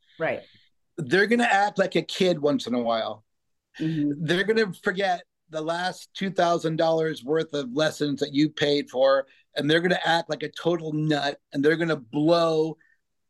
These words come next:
Speaker 2: easy matches.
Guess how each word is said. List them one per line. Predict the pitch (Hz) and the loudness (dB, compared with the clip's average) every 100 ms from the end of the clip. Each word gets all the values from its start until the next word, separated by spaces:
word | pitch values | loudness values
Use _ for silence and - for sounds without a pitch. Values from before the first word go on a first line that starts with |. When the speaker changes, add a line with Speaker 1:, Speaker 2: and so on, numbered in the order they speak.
| _ _ _ _ _ _ _ _ _ _ _ | _ _ _ _ _ _ _ _ _ _ _
Speaker 2:
easy | 214 226 180 196 | 0 2 2 0
matches. | 156 147 139 147 156 160 - | -2 -2 -4 -4 -4 -6 -18